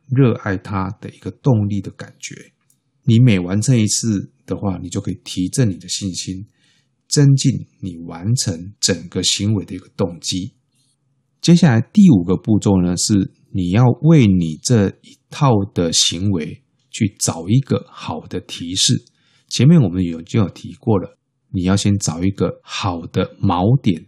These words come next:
启动行为。这个提示呢，有分自然存在的提示跟人为设计的提示。什么是自然存在的提示呢？比如说开始滴雨，我们就会想到说要把伞打开，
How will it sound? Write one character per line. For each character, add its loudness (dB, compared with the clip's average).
启 -4
动 -2
行 -10
为。 -16
这 4
个 2
提 0
示 2
呢， 2
有 0
分 2
自 4
然 -2
存 -12
在 0
的 0
提 -12
示 -4
跟 0
人 0
为 -2
设 -2
计 -2
的 -12
提 -16
示。 -6
什 -2
么 2
是 2
自 4
然 2
存 -8
在 0
的 2
提 -8
示 -2
呢？ -2
比 -4
如 -4
说 2
开 4
始 2
滴 4
雨， 2
我 -20
们 -12
就 0
会 2
想 -6
到 0
说 0
要 0
把 -8
伞 -4
打 -18
开， 0